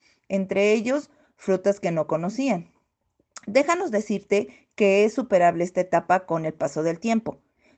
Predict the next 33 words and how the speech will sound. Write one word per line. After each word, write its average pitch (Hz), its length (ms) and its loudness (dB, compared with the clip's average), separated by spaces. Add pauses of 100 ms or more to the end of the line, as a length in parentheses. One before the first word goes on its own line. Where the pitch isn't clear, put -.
(120)
Puedes 247 280 0
lograrlo 233 560 2
de 190 220 -2
diferentes 165 600 -6
modos, 226 380 -2 (360)
sin 165 420 -8
forzarlos, 202 800 0
con 165 260 -8
paciencia 202 800 -4 (200)
y 220 100 -6
preparando 247 580 0
las 254 240 -2
frutas 185 480 -4 (220)
de 175 160 -2
manera 185 600 -2
atractiva. 160 760 -6 (420)
Podemos 247 460 0
hacer 240 320 -2
para 214 280 2
ello 220 460 -4
figuras 240 480 -4
con 190 200 -4
las 170 200 -4
frutas, 226 520 -4
como 156 280 -4
por 147 160 -2
ejemplo 202 540 -2 (240)
un 277 300 -2
león 202 360 0
con 196 200 -4
gajos 160 300 -2
de 160 100 -6
mandarina, 165 640 -4